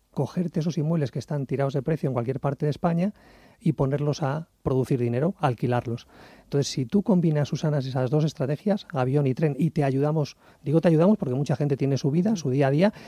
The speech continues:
y no tiene tiempo de hacer estas cosas, ¿no? Por eso se crea el club, para que gente corriente pueda invertir con nosotros y al cabo de cinco años, cuatro años,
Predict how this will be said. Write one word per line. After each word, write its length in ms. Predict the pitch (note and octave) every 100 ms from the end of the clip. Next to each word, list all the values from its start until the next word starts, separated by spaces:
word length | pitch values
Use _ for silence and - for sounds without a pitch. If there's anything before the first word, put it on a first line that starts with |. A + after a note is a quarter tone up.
| -
y 100 | B2+
no 120 | C3+
tiene 180 | F3+ D3
tiempo 240 | C3 A#2+
de 60 | B2+
hacer 160 | - A#2+
estas 240 | - A#2+
cosas, 300 | C3+ A#2+ B2
¿no? 120 | E3 - - - -
Por 140 | B2+
eso 160 | E3 F#3+
se 120 | C#3+
crea 160 | C#3+ C#3+
el 100 | B2
club, 260 | C3+ A2 - - _
para 200 | B2+ B2
que 140 | C3+ A#2
gente 320 | D3 D3+ D#3+
corriente 420 | D#3 D#3+ D#3 D#3+
pueda 400 | - D3 C#3+ D#3
invertir 440 | E3+ C3+ B2+ A#2 C#3+
con 140 | D3+
nosotros 480 | D3+ D#3 D3+ F3 G3+ - - - _
y 240 | C#3+ D#3
al 160 | C3 A#2+
cabo 260 | C3 C3+
de 280 | C3 C3 B2+ - -
cinco 420 | - C#3 C3+ D3+
años, 300 | D3 D3+ C#3+
cuatro 340 | - C#3 C#3
años, 320 | D3 D3 F3